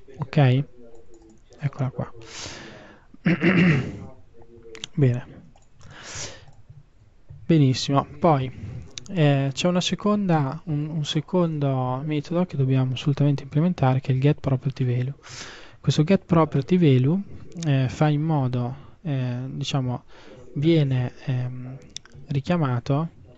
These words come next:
ogni volta che una, eh, web part, ehm, diciamo, che consuma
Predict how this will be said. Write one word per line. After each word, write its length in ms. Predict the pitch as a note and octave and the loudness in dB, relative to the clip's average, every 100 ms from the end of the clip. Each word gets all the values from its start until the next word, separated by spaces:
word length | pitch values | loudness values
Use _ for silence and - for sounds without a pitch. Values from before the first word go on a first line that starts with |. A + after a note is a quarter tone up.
| - | -6
ogni 220 | C#3+ D#3 | -2 0
volta 460 | E3 C#3 C3+ C#3 D3 | 0 2 2 0 -2
che 340 | - C#3+ B2 - - - - - - | 0 0 0 -4 -16 -18 -18 -14 -2
una, 440 | D3+ D3+ C#3 B2+ - - - - | 2 2 2 0 -4 -10 -20 -14
eh, 200 | - C3 | -8 -6
web 240 | B2+ C3 B2+ | -2 -2 -2
part, 680 | - C#3+ B2 B2+ - B2 C3 - - | 0 0 0 -2 -10 -10 -12 -18 -16
ehm, 760 | - C3+ B2 B2 B2 B2 C3 C3 - - - - - | -8 -6 -6 -8 -10 -12 -14 -16 -20 -20 -20 -16 -10
diciamo, 380 | C#3 - C3 | -8 -4 -6
che 140 | B2 C3+ | -4 -2
consuma 720 | - C#3 - E3+ C#3+ B2 B2+ | 2 2 2 2 2 2 -4